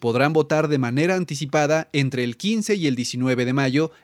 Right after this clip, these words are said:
en veinte centros penitenciarios del Estado de México y doce personas en el Centro Penitenciario Femenil de Saltillo, Coahuila. Esta información es preliminar y está sujeta a modificación en virtud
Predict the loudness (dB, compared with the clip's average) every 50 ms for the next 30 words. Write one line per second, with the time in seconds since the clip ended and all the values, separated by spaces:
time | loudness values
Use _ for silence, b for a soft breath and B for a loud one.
0 | b b -6 -6 -4 -2 2 2 2 2 2 -2 -2 -2 0 -2 -2 -2 -4 -6
1 | -4 -2 -2 -2 0 0 0 0 2 2 2 2 2 0 0 -4 -4 -2 0 0
2 | 0 2 0 0 0 -2 -2 -2 -4 -6 -4 -4 -6 -6 b b b b -2 2
3 | 2 2 2 2 -2 -2 -2 0 2 2 2 2 0 -2 -4 -8 _ -6 -4 -4
4 | -4 -4 -2 2 2 2 2 2 0 0 0 0 0 0 0 -2 -2 0 0 0
5 | 0 0 0 -2 -2 -2 0 2 2 2 2 0 0 0 -2 -2 0 -2 0 0
6 | 0 -2 0 -2 -4 -2 -2 -4 -4 -6 -6 -8 -10 _ _ _ _ _ _ _
7 | 2 2 2 2 2 -2 0 0 2 2 2 2 2 2 2 2 0 0 0 0
8 | 0 2 2 2 2 2 2 0 -2 b b b b b -10 -8 -2 -2 -2 -2
9 | -2 0 2 2 2 2 2 0 0 0 -2 -4 -4 -6 -6 -6 -6 -4 -2 -2
10 | -2 -2 -2 -6 b b b b -2 -2 0 0 0 0 -2 -2 -2 0 0 0
11 | -2